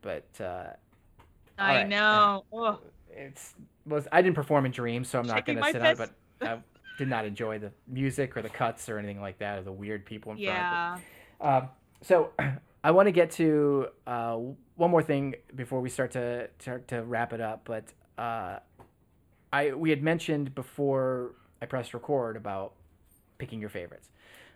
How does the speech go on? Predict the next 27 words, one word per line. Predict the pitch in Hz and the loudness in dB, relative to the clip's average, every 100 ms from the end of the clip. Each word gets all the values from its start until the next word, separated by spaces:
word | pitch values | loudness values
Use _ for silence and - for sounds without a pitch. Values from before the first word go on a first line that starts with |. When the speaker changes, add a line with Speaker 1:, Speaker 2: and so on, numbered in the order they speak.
| - | -6
Speaker 1:
uh, | 110 110 | -2 -2
and | 113 | -2
what | 117 120 | -4 -4
favorites | 120 110 110 | -6 -6 -8
do | - | -8
you | 110 | -6
like. | 101 92 | -6 -6
And | 110 | -8
so | 135 123 | -4 -2
I | 127 | 0
wanna | 135 139 | 0 -2
do, | 135 | -2
like, | 131 120 | -2 -4
a | |
rapid | 110 113 117 139 | -6 -6 -6 -8
fire, | - 127 113 98 95 | -8 -6 -6 -8 -10
like, | 110 98 | -14 -14
what, | 101 110 135 160 - - _ _ _ _ _ - | -12 -6 -4 -6 -8 -20 _ _ _ _ _ -2
Desert | 151 170 | 0 4
Island, | 180 147 131 123 123 _ _ - - - - - _ _ 139 | 4 4 2 -4 -8 _ _ -20 -20 -20 -20 -20 _ _ -10
you | |
know, | 123 | -8
one | 110 117 165 190 | -6 0 0 2
disc, | 175 151 120 - - - _ _ - - | 4 4 2 -8 -16 -20 _ _ -18 -10
uh, | 123 120 117 | -8 -6 -6
what, | 113 117 110 127 151 151 - - _ _ | -8 -10 -8 -4 -4 -6 -16 -20 _ _
what, | 120 139 160 | -4 -4 -4